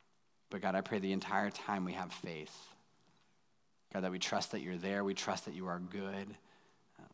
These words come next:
we trust that you want what's best for us. God, I pray this week as people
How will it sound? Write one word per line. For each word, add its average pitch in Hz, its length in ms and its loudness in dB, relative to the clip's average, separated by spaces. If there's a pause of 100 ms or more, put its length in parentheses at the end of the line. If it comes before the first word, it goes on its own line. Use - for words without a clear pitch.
we 101 80 -8
trust 95 300 0
that 90 100 -4
you 104 140 2
want 98 260 2
what's 95 160 -6
best 85 300 -2
for 85 180 -8
us. - 480 -4 (1600)
God, 113 120 4
I 120 80 8
pray 123 160 4
this 110 180 4
week 120 240 6
as 107 300 2
people 110 420 0